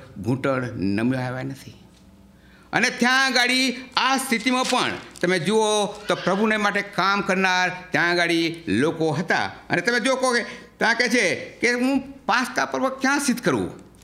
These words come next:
ત્યારે તેના શિષ્યોને કહે છે કે, "તમે ગામમાં જાઓ અને ગામમાં જઈને ત્યારે તમે પેસો, ત્યારે એક માણસ,"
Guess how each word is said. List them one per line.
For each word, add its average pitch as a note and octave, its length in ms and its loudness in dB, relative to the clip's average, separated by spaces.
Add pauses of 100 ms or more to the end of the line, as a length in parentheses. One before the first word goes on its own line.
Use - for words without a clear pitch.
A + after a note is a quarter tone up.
(120)
ત્યારે E3 180 0
તેના E3+ 180 0
શિષ્યોને F3+ 440 0
કહે E3 160 0
છે D3+ 340 2
કે, - 400 -4
"તમે D#3 500 0
ગામમાં G3+ 460 0
જાઓ A2+ 220 -2 (840)
અને C3 160 2
ગામમાં A#3 480 2
જઈને B3 300 2
ત્યારે A#3 280 2
તમે A3 200 2
પેસો, A3 480 0
ત્યારે G3+ 320 2
એક C3 160 -4
માણસ," F#3 520 2